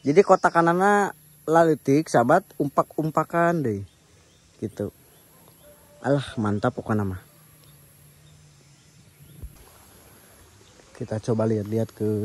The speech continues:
sebelah sini ya. Lah, sepertinya ada si emak sedang gegero.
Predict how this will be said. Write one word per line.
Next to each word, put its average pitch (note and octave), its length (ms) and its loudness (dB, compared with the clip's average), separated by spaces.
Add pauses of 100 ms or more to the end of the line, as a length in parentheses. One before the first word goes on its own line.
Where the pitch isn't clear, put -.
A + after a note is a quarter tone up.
sebelah G#2 320 -6
sini G#2 400 -6
ya. A2+ 40 -10 (1200)
Lah, E3 240 -6
sepertinya B2+ 560 -6
ada B2 80 -6
si - 160 -10
emak B2 240 -8
sedang B2+ 240 -6
gegero. A#2 480 -8